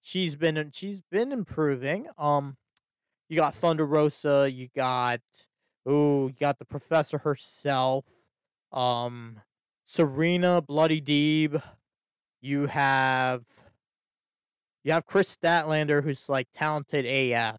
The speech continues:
talented as fuck. You have Hikaru Shida,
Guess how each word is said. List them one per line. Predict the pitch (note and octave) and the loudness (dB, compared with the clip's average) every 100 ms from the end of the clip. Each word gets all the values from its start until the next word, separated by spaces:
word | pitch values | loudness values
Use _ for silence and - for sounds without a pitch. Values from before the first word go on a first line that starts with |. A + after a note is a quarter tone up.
| _ | _
talented | D#3+ D#3 D3+ C#3+ | -2 -2 -2 -6
as | B2 - | -6 -10
fuck. | - _ C3+ B2+ E3 - _ _ _ _ _ _ - | -18 _ 0 2 2 -4 _ _ _ _ _ _ -4
You | D3+ | -2
have | D3 D#3+ C#3+ C#3+ - - | 2 2 0 -2 -12 -4
Hikaru | E3 C#3 - D3+ D#3+ D3+ | -2 -2 2 4 4 2
Shida, | - - C3 C#3+ D3+ D3+ | -2 -6 -4 2 4 4